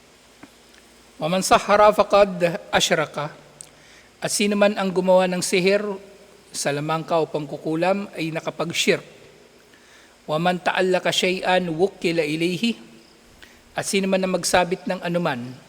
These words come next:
na ito ay pinaniniwalaan niya na magdudulot ng anuman, ito man ay sihir, ah, pampaswerte, ano pa? Gayuma, pwede rin. Ah,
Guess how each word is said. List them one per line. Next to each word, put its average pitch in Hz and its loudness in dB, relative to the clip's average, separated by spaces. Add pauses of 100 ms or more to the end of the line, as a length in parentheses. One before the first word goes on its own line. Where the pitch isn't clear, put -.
(140)
na 147 -4
ito 160 -2
ay 170 2 (240)
pinaniniwalaan 170 0
niya 175 -2
na 170 -4
magdudulot 160 -4
ng 170 -6
anuman, 160 -6
ito 151 -10
man 156 -8
ay 147 -6
sihir, 170 -2 (1300)
ah, 131 -6
pampaswerte, 180 0 (640)
ano 143 -12
pa? 180 -2 (960)
Gayuma, 196 0 (320)
pwede 147 -4
rin. 151 -4 (1400)
Ah, 135 -8